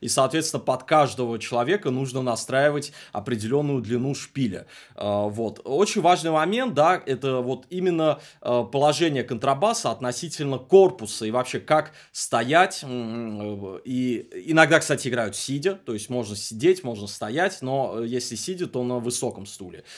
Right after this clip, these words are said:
И вот как выстроить правильную высоту. Э, то есть вот когда мы стоим рядом с контрабасом, э, вот,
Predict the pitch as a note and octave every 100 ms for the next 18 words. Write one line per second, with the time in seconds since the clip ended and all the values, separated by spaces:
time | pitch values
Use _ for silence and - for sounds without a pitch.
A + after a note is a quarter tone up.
0 | - - D#3 F3 E3 D3+ D3+ G3 F#3+ C#3
1 | D3+ F3+ - C#3+ - C#3+ C#3+ C3 B2 A#2
2 | A#2 D3 D3 A#2+ F2+ - - - A2 B2
3 | D3 C#3+ - D#3+ D#3+ C3 - D#3 G3+ C#4
4 | C#4 - C3 C#3 A2+ - B2 G#2 C3+ B2+
5 | G#2+ - F2+ - - A2+ G#2+ G#2 G2+